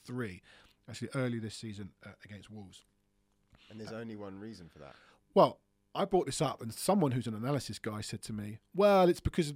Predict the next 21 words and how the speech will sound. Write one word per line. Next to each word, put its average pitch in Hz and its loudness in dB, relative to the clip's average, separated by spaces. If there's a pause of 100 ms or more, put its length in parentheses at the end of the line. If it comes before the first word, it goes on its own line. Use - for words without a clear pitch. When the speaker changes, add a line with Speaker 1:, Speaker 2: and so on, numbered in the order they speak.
(120)
Speaker 1:
they 147 2
were 139 2
down 131 -2
to - -12
ten 139 -2
and 117 -2
they 117 -2
were 110 -8
down 110 -6
to 113 -10
nine." 110 -4
It 135 -2
actually 160 -6
didn't 107 -8
happen 98 4 (140)
when 107 -8
they 92 -10
were 92 -18
down 95 -12
to - -14
nine. 87 -12